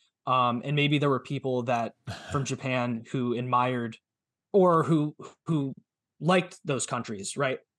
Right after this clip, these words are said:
Speaker 1: There's always the people who are for it or against it, depending on where you land on political
Speaker 2: Mm-hmm.
Speaker 1: reasons. I think you can be too far removed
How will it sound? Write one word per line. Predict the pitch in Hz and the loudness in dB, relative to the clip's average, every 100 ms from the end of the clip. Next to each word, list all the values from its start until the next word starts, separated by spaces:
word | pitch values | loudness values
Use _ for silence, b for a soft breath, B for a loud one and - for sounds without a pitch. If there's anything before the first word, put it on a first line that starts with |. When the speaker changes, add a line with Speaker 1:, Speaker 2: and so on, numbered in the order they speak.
| _ - | _ -6
Speaker 1:
There's | 131 | 0
always | 139 131 | 0 0
the | 123 | -2
people | 139 131 127 | -6 -2 -2
who | 139 | 0
are | 127 120 113 b b | -2 -2 -6 b b
for | - 170 156 | -2 2 4
it | 156 | 2
or | 139 135 | 2 -2
against | 127 135 135 143 | -2 -2 -2 -4
it, | 127 | -4
depending | 127 127 120 120 | -4 -4 -4 -4
on | 120 120 | -4 -2
where | 120 | -4
you | 120 | -4
land | 120 117 113 | -4 -2 -2
on | 113 | -4
political | - 120 123 127 117 | -6 -6 -6 -6 -8
Speaker 2:
Mm-hmm. | - - | -12 -10
Speaker 1:
reasons. | 131 127 - 104 143 - _ _ _ _ _ _ _ _ _ | -4 -4 -4 -8 -10 -14 _ _ _ _ _ _ _ _ _
I | 151 | -6
think | 151 185 | 0 2
you | 180 | 2
can | 180 | 2
be | 170 | 2
too | 160 - 185 | 0 0 0
far | - 160 | 2 2
removed | 151 131 135 143 143 131 123 | 2 0 -2 -4 -4 -6 -8